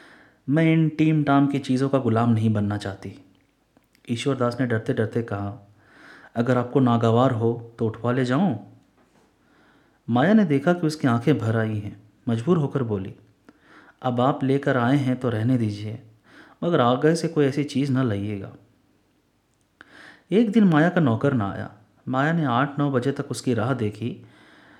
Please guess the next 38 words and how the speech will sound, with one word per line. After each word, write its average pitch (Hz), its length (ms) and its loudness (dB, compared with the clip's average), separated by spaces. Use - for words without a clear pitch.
जब 160 280 4
अब 143 180 -2
भी 208 100 4
वह 202 180 6
ना 180 260 4
आया 143 180 2
तो - 320 -8
उसने 175 200 0
जूठे 131 300 0
बर्तन 143 280 0
मांजना 123 380 2
शुरू 117 280 -4
किया। 107 260 -12
उसे 151 160 -2
कभी 160 240 2
अपने 156 240 0
हाथ 147 160 0
से 151 140 -2
चौका 131 320 0
बर्तन 139 320 0
करने 127 280 -2
का 143 120 -2
संयोग 127 480 -2
न 117 80 0
हुआ 120 300 -4
था। - 300 -16
बार 131 220 0
बार 139 180 0
अपनी 135 240 0
हालत 120 340 -2
पर 123 100 2
रोना 107 220 0
आता 110 280 -2
था। 101 400 -12
एक 127 260 -2
दिन 120 240 -2
वह 135 220 -6
था 110 520 -8